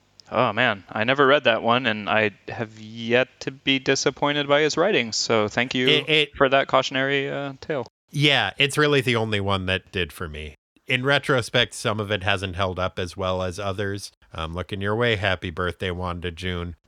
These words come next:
Speaker 2: But in, in general, like, at least first blush, I loved everything that I read by him, with the one exception of the book Timequake. So,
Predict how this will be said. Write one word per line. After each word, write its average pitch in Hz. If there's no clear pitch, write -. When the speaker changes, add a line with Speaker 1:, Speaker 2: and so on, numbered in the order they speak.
Speaker 2:
But 104
in, 139
in 131
general, 98
like, 95
at 101
least 104
first 127
blush, 98
I 95
loved 92
everything 127
that 87
I 87
read 85
by 87
him, 90
with 95
the 101
one 92
exception 90
of 80
the 90
book 80
Timequake. -
So, 107